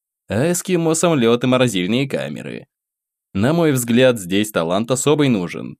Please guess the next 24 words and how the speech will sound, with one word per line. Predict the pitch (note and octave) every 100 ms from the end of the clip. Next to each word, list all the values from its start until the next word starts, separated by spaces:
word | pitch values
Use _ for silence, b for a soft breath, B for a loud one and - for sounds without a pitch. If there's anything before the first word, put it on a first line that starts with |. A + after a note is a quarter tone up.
| -
причем | D#3+ D3 E3+ D3
человек | D3 C3+ C3 B2
должен | A#2+ A#2 A#2+ G#2+
быть | G#2+
настолько | G2+ G2 - F2 F#2
хитер | F2 E2 G#2 G2+
и |
плутоват | F#2 F2 E2+ F#2+ B2+
для | A#2+
того, | A#2+ A#2 A#2+
чтобы | A2+ G2
видеть | G2 A2 G2+ G#2+
издали | G#2 G#2+ G2+
подводные | G#2 F#2 G2 F2+ F2
камни | - G#2+ A2+ A#2
и | - B2 A#2
избегать | A2+ A#2 C#3+ C#3+
их. | - - _ _ _ _ _ _ _ _ -
Поскольку | D3+ G3 G3+ F#3 F3+
я | F3+ A#2+ A#2+
таких | C3 B2 A#2 -
кандидатур | G2 F#2+ F#2 F2+ F2+ G2+
не | F2 E2+
знаю, | F2+ C3 D3+ D3